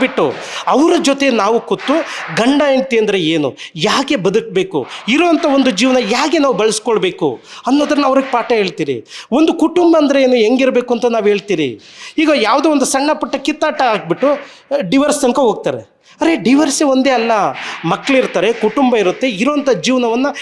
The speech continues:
ಹೆಂಗೆ ನಾವು ಬಳಸ್ಕೊಳ್ಬೇಕು, ಹೆಂಗೆ ಪ್ರೀತಿಯಿಂದ ಇರಬೇಕು ಅನ್ನೋದನ್ನ ನಾವು ಅರಿವು ಕಾರ್ಯಕ್ರಮ ಕೊಡ್ತೀರಿ ನಿಮಗೆ. ನಿಮ್ಮ ಕುಟುಂಬದ ಜೊತೆ ಕೂತ್ಕೊಂಡು ನಾವು ಚರ್ಚೆ ಮಾಡ್ತೀರಿ. ಯಾಕೆ ಬಿಟ್ಟು ಹೋಗ್ಬೇಕು, ಯಾಕೆ ಜೊತೆಯಲ್ಲಿ ಇರಬೇಕು, ಹೊಂದಾಣಿಕೆ ಅಂದ್ರೆ ಏನು ಅಂತ ನಾವು ತೋರಿಸ್ತೀರಿ.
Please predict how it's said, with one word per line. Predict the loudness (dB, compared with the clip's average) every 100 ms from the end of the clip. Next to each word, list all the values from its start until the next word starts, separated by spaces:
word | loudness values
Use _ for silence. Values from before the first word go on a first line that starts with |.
| -10 -4
ಹೆಂಗೆ | 2 2 4
ನಾವು | 2 2
ಬಳಸ್ಕೊಳ್ಬೇಕು, | 0 0 -2 0 0 0
ಹೆಂಗೆ | 0 0 0
ಪ್ರೀತಿಯಿಂದ | 0 -2 0 0 0
ಇರಬೇಕು | 0 0 -2 -2
ಅನ್ನೋದನ್ನ | -2 0 0 -2 -6 -6
ನಾವು | -2 0 0
ಅರಿವು | 2 0
ಕಾರ್ಯಕ್ರಮ | 0 -2 0 -2
ಕೊಡ್ತೀರಿ | -2 -2 -4 -2
ನಿಮಗೆ. | -2 -2 -2 -4 -8 -10 0
ನಿಮ್ಮ | 0
ಕುಟುಂಬದ | 2 0 0 0
ಜೊತೆ | 0 -4
ಕೂತ್ಕೊಂಡು | -4 -4 0 0
ನಾವು | 2 0
ಚರ್ಚೆ | -4 -2
ಮಾಡ್ತೀರಿ. | -2 -2 -2 -2 -2 -4 -10 -18 -6
ಯಾಕೆ | -2 -2 -2 -2
ಬಿಟ್ಟು | -2 -2
ಹೋಗ್ಬೇಕು, | -2 -2 -2 0
ಯಾಕೆ | 0 0 -2 -2
ಜೊತೆಯಲ್ಲಿ | -2 -2 0 0
ಇರಬೇಕು, | -2 -2 -4 -6 -4
ಹೊಂದಾಣಿಕೆ | 0 2 2 0 0 0
ಅಂದ್ರೆ | 2 0
ಏನು | 2 2 2
ಅಂತ | 0
ನಾವು | 0 -2
ತೋರಿಸ್ತೀರಿ. | -2 -4 -4 -6 -6